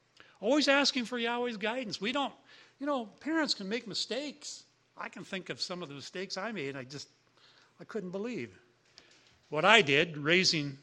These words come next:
you know, my children. But I didn't take a class. I didn't take a class in high school on raising children. I guess they do have some of that now.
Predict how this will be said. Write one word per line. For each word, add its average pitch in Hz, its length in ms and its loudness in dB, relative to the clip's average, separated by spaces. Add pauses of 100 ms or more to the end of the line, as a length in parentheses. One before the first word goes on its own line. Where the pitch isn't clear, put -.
(140)
you 170 100 -6
know, 147 260 -6
my 202 160 -2
children. 127 400 -2
But 156 280 0 (1500)
I 117 100 -6
didn't 214 200 0
take 214 160 0
a 208 40 -4
class. 233 600 0 (800)
I 214 80 -2
didn't 240 160 -4
take 233 160 -6
a 214 60 -6
class 240 400 -4
in 185 80 -8
high 202 180 -2
school 196 300 0
on 156 160 0
raising 196 360 0
children. 226 440 0
I 147 60 -2
guess 190 160 -4
they 170 120 -2
do 180 200 -4
have 160 180 -2
some 156 180 -6
of 143 80 -4
that 139 180 -8
now. 190 340 -8